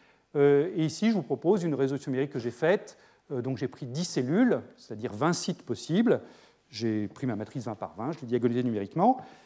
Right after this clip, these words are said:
et donc pour chacune des valeurs de J prime sur J que j'ai considérées, je trouve vingt valeurs propres, et chaque point ici représente une des vingt valeurs propres. Voilà.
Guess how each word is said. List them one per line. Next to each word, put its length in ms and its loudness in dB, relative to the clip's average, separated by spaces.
et 80 -2
donc 220 -2
pour 180 -4
chacune 380 0
des 100 2
valeurs 320 4
de 80 0
J 140 -4
prime 240 -6
sur 200 -10
J 160 -6
que 60 -8
j'ai 100 -6
considérées, 520 -6
je 80 -6
trouve 440 -8
vingt 200 2
valeurs 260 2
propres, 400 2
et 160 2
chaque 320 0
point 200 0
ici 260 -6
représente 500 -4
une 100 0
des 100 2
vingt 140 2
valeurs 240 0
propres. 260 -20
Voilà. 180 -4